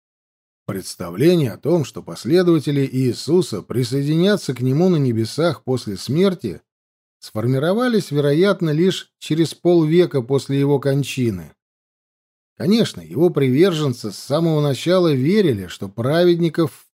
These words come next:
пустят в Царство Небесное, как сказано в Новом Завете. Но Царство Небесное у Матфея — это всего лишь то, что Марк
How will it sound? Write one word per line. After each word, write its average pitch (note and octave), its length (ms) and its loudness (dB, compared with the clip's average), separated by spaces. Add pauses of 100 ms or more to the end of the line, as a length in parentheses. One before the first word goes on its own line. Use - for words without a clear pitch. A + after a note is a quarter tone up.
(120)
пустят G#3 460 0
в - 80 -18
Царство B2+ 480 -2
Небесное, C3 720 -2
как A2+ 200 -6
сказано D3+ 520 -2
в C3 100 0
Новом C#3+ 360 2
Завете. A#2+ 680 -2 (720)
Но C3+ 300 2
Царство C3 500 -2
Небесное C3 640 0
у B2 80 0
Матфея — B2 680 2
это G#2 240 -8
всего B2+ 400 -2
лишь B2 240 -2
то, C#3+ 260 -2
что A2+ 240 -6
Марк C#3 520 -2